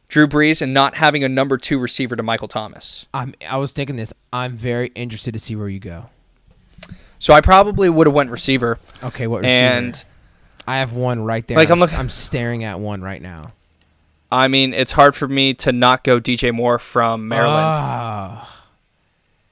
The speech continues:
Speaker 1: If I'm being honest, I thought, I think he would have fit great with them, but also Calvin Ridley would have been a solid pick.
Speaker 2: I would go Ridley
Speaker 1: Um,
Speaker 2: personally. The deep threat
Speaker 1: 'cause
Speaker 2: that
Speaker 1: Rid-
Speaker 2: dude, Ridley was a monster in Atlanta.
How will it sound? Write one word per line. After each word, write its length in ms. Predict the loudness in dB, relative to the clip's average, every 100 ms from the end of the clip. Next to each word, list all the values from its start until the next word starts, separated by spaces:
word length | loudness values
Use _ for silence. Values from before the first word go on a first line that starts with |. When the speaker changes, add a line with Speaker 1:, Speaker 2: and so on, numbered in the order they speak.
| _ _ _ _ _ _ _ _
Speaker 1:
If 140 | -8 -6
I'm 80 |
being 180 | -2 0
honest, 400 | 2 0 -2 -6 -4
I 120 | 0
thought, 300 | 2 2 0 -4 _ 0
I 120 | 2
think 180 | 2 0
he 100 | 2
would 140 | 2
have 80 | 2
fit 200 | -2 -2
great 380 | -2 0 -2 -8 _ _ _
with 200 | -2 2
them, 320 | 2 2 -2 -10 _ _ _
but 160 | 2 2
also 360 | 6 4 4 0
Calvin 380 | 6 4 4 2
Ridley 280 | -2 0 -2
would 140 | -2
have 60 | -2
been 140 | -6
a 40 |
solid 420 | -2 0 2 0 -2
pick. 300 | -4 -2 -4
Speaker 2:
I 120 | -4
would 160 | -2
go 100 | -2
Ridley 320 | -2 -2 -2 0
Speaker 1:
Um, 280 | 2 2
Speaker 2:
personally. 420 | 0 -6 -12 -14 -16 _ _ _ _ -8
The 100 | -8
deep 300 | -4 -6 -2
threat 220 | -2 2
Speaker 1:
'cause 120 | 2
Speaker 2:
that 80 | 4
Speaker 1:
Rid- 220 | 2 2
Speaker 2:
dude, 160 | -2 -2
Ridley 400 | -4 -4 -6 -6
was 220 | -12 -12 -14
a 100 | -18
monster 960 | -16 -12 -10 -10 -10 -8 -8 -10 -16 _ _ _
in 80 | -10
Atlanta. 520 | -10 -10 -12 -14 -18